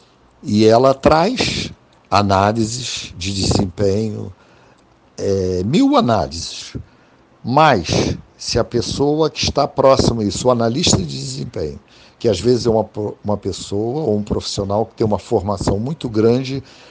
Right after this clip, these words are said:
na tecnologia da informação, não tem essa formação, às vezes, em futebol. Então, essa integração é necessária.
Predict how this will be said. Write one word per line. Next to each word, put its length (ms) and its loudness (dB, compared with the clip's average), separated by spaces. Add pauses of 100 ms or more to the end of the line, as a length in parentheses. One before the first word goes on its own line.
(140)
na 160 2
tecnologia 760 0
da 100 0
informação, 800 -2 (400)
não 440 4
tem 320 2
essa 200 2
formação, 640 0
às 120 -2
vezes, 320 -2
em 40 -6
futebol. 540 -10 (320)
Então, 400 2 (100)
essa 380 2
integração 880 -2 (100)
é 160 -2
necessária. 720 -2